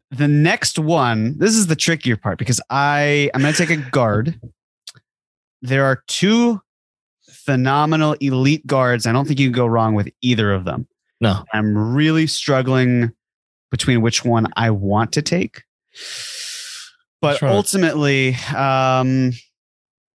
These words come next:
Speaker 1: hmm, I think
Speaker 2: I
Speaker 1: I'm
Speaker 2: would
Speaker 1: gonna
Speaker 2: argue that the two you're picking, because I know who you're picking between.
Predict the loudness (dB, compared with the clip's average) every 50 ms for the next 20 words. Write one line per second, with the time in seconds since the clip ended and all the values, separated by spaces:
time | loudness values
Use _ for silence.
0 | _ _ _ _ _ _ _ _ _ _ _ _ _ _ _ _ _ _ _ _
1 | _ -8 -6 -4 0 0 2 2 2 2 2 2 2 2 2 2 2 2 2 2
2 | 0 -2 -4 -10 _ _ _ _ _ -12 -12 -10 _ -4 -4 -2 0 -2 0 2
3 | 2 2 2 2 2 2 0 0 2 0 0 0 -2 -4 0 2 2 4 4 2
4 | 0 0 -2 0 0 0 0 0 0 0 0 2 2 2 2 2 2 2 0 -2
5 | -2 -2 -2 -2 0 0 0 0